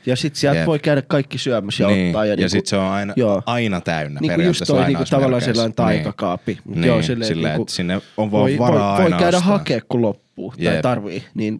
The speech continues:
Speaker 1: voi käydä. Se on just se mun ajatus tossa.
Speaker 2: Mm.
Speaker 1: Niin se on mun mielestä tosi silleen mukava ajatus.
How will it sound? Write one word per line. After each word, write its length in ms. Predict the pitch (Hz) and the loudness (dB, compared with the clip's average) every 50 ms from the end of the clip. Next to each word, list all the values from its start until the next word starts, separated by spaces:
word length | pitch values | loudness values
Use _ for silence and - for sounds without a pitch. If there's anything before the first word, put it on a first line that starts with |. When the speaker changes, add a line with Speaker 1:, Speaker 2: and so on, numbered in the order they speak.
| - 117 | -4 -4
Speaker 1:
voi 120 | 104 101 | -4 -4
käydä. 240 | - 113 101 - 101 | -2 -4 -4 -4 -6
Se 180 | - - 151 | -4 0 0
on 120 | 139 123 113 | 0 0 0
just 260 | 107 104 101 - - | -2 -4 -4 -6 -6
se 140 | - 107 - | -6 -6 -6
mun 220 | - - 110 107 - | -6 -6 -8 -6 -4
ajatus 440 | - 110 104 - - - - - - | -2 0 0 0 -2 -6 -8 -14 -10
tossa. 260 | - - - - - _ _ - - | -10 -10 -10 -10 -12 _ _ -14 -6
Speaker 2:
Mm. 300 | - 85 85 82 80 76 - - _ _ _ - | -4 -2 -2 -2 -2 -4 -6 -10 _ _ _ -2
Speaker 1:
Niin 120 | 117 120 | -2 0
se 100 | 117 131 | 0 0
on 60 | 110 | -2
mun 100 | 104 107 | -2 -2
mielestä 200 | 107 117 - - | -4 -6 -8 -8
tosi 220 | - 98 101 107 98 | -8 -8 -6 -6 -8
silleen 340 | - - 104 101 101 101 - - - - - _ - - _ _ _ _ _ _ | -6 -6 -4 -4 -4 -6 -8 -14 -20 -20 -20 _ -20 -20 _ _ _ _ _ _
mukava 400 | 101 101 - - 95 92 95 - - - - - | -12 -8 -6 -6 -6 -4 -6 -8 -10 -16 -12 -10
ajatus. 340 | 71 64 - - - 120 | -8 -8 -8 -8 -10 -12